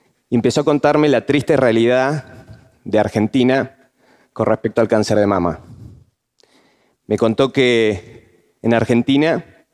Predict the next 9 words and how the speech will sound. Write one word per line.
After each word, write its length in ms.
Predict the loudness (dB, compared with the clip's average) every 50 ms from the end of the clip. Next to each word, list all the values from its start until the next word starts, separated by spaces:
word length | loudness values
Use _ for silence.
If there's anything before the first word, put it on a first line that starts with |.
| _ _ _ _ _ _
mueren 320 | -4 0 0 2 2 2 2
veinte 340 | 2 2 2 2 0 0 0
mujeres 360 | 0 0 0 0 0 0 0
por 180 | 0 0 2
día, 300 | 2 2 2 2 0 -2 -6 -10 -20 -20 -20 _ -6
un 120 | -2 0
día 120 | 0 0 0
como 200 | 0 0 2 2
hoy, 200 | 2 0 -2